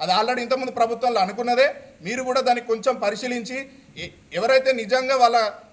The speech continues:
తండ్రి ఆయన కొడుకే అనేది ఉంటే వాళ్ళకు ఉద్యోగాలు ఇవ్వండి. ఒకవేళ దొంగలు ఎవరైనా ఉండేది ఉంటే వాళ్ళకి ఇవ్వకండి. ఖచ్చితంగా మీరు దీన్ని న్యాయం చేయాలనేసి మేము కోరుకుంటున్నాం. ఇప్పుడు రాబోతున్న నాలుగు తారీఖు సీఎం, సీఎం సభకు దాంట్లో మన రామగుండం నియోజకవర్గం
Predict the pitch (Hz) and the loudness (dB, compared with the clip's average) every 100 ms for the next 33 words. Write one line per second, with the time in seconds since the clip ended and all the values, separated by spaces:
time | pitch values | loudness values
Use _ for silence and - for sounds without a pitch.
0 | - 190 233 254 247 - - 208 220 220 | -4 -4 -2 -4 -6 -8 -6 -4 0 0
1 | 240 254 240 233 226 254 220 208 226 208 | 4 4 4 0 2 2 2 2 -2 -2
2 | 226 240 240 233 247 262 - - 151 220 | 2 4 2 0 -6 -10 -16 -14 -6 -4
3 | 226 214 247 254 254 247 240 233 254 240 | -2 -2 2 2 2 0 -2 0 0 0
4 | 254 233 214 185 214 233 233 254 277 - | 0 0 0 -4 -2 -2 -2 -4 -10 -18
5 | _ _ _ _ - 190 - 262 269 247 | _ _ _ _ -8 -4 0 0 0 -4
6 | 240 233 233 196 214 269 262 254 240 240 | -6 -6 -4 0 2 4 4 4 4 -2
7 | 233 247 214 226 220 233 240 269 - - | -4 -6 0 0 0 -4 -4 -6 -12 -14
8 | - 208 208 247 262 254 254 240 - - | -6 0 2 4 4 2 0 0 -2 -16
9 | - 175 233 240 247 247 247 - 226 240 | -6 0 2 4 2 2 -8 -8 -4 -4
10 | - - - 220 240 247 233 214 202 208 | -6 -20 -8 -2 0 4 4 2 0 -2
11 | 240 240 262 - - _ _ 175 220 233 | -2 -6 -10 -12 -20 _ _ -2 0 2
12 | 240 226 - - - 170 202 196 226 254 | 2 0 -4 -20 -6 -2 0 0 -2 -2
13 | 254 240 226 233 240 240 233 240 214 | -4 0 2 2 4 4 4 2 -4